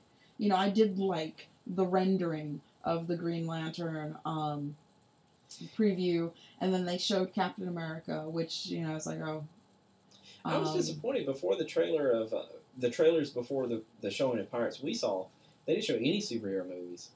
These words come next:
Speaker 2: Um,
Speaker 1: Yeah,
Speaker 2: they
Speaker 1: that's all
Speaker 2: showed
Speaker 1: they showed.
Speaker 2: Transformers.
Speaker 1: Yeah, I didn't
Speaker 2: They
Speaker 1: see
Speaker 2: showed some
Speaker 1: Transformers.
Speaker 2: other fighting robot movie with Hugh
Speaker 1: Yes,
Speaker 2: Jackman.
Speaker 1: Real Steel. I saw
Speaker 2: Yeah.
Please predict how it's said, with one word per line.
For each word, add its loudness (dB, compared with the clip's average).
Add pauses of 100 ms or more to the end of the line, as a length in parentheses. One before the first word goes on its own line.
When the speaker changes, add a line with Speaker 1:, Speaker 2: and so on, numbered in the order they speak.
(120)
Speaker 2:
Um, 0
Speaker 1:
Yeah, 8
Speaker 2:
they 0
Speaker 1:
that's 8
all 12
Speaker 2:
showed 6
Speaker 1:
they 6
showed. - (200)
Speaker 2:
Transformers. 0 (200)
Speaker 1:
Yeah, 0
I 0
didn't -2
Speaker 2:
They 4
Speaker 1:
see 2
Speaker 2:
showed 8
some 0
Speaker 1:
Transformers. -6
Speaker 2:
other 8
fighting -2
robot 2
movie -4
with -10
Hugh 2
Speaker 1:
Yes, 6
Speaker 2:
Jackman. -2
Speaker 1:
Real 4
Steel. -2
I 6
saw 4
Speaker 2:
Yeah. 2